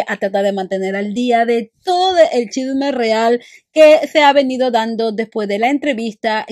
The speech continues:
que Harry y Meghan le dieron a Oprah, ¿ok? Ah, ha sido bastantes cosas, en realidad, ha sido bastantes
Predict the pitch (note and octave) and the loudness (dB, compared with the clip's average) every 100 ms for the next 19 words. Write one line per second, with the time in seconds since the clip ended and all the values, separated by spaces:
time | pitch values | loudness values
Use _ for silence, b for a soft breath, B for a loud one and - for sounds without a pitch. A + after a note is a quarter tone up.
0 | - A#3+ A3+ A3+ - E3+ G3+ G3 G3+ G#3 | -8 -4 -2 -4 -6 -6 -4 -2 -4 -6
1 | A3 G#3 F3+ F3+ F#3 F#3+ F3 D3+ C#3+ D3 | -6 -8 -8 -8 -8 -8 -8 -8 -10 -14
2 | - D#3 - _ A#2 - - C#3 - G3 | -16 -16 -16 _ -18 -18 -20 -16 -12 -4
3 | C#4+ G3 B B B - B3 C4 C4+ G3+ | 4 4 B B B -4 0 4 2 0
4 | G3 C4 D#4 C#4 B3 B3 C#4 - A3+ A#3 | -4 -2 -2 -4 -6 -8 -8 -8 -10 -8
5 | A#3+ B3 B3 A#3+ A#3+ A#3+ A#3+ A#3+ C4+ D4+ | -6 -6 -4 -2 0 -2 -2 0 2 0
6 | B3+ B3 D4 | -2 0 0